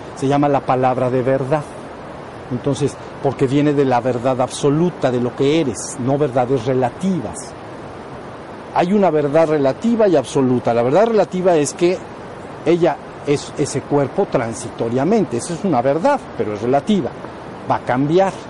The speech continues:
¿vieron? Las verdades relativas cambian, son de la existencia. Ese árbol está ahí, es una verdad relativa. Ya he insistido mucho que si lo cortan, lo hacen leño, si lo queman en fuego, se hace ceniza.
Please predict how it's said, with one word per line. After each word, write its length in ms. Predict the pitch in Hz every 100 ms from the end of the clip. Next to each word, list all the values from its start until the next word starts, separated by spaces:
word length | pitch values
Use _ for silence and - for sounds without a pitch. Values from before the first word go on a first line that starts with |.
| - 117
¿vieron? 300 | 139 247 190
Las 160 | 117
verdades 380 | 117 131 196 202
relativas 800 | 196 139 - 135 127 131 214 -
cambian, 460 | 160 165 147 113 95 87 - - - - - -
son 260 | - 156 156
de 100 | 135
la 100 | 117
existencia. 640 | - 120 - 117 101 - - - - - - - - - - - - - 95 90 104 -
Ese 200 | 135 -
árbol 280 | 151 151 151
está 220 | - 160
ahí, 300 | 160 185 269 247 -
es 160 | 131 123
una 180 | 156 135
verdad 380 | 131 123 139 156 120
relativa. 640 | 127 131 143 - 233 196 - - - - - - - -
Ya 120 | 139
he 40 | 151
insistido 520 | 143 180 - 185 185
mucho 320 | 196 180 156
que 60 | -
si 120 | 135
lo 140 | 123
cortan, 640 | 117 180 185 156 135 117 113
lo 100 | 143
hacen 300 | 143 160 170
leño, 320 | 185 180 139
si 160 | - 113
lo 160 | 110
queman 300 | 147 143 151
en 100 | 156
fuego, 340 | 175 190 165 170
se 120 | 196
hace 180 | - -
ceniza. 460 | 156 233 277 -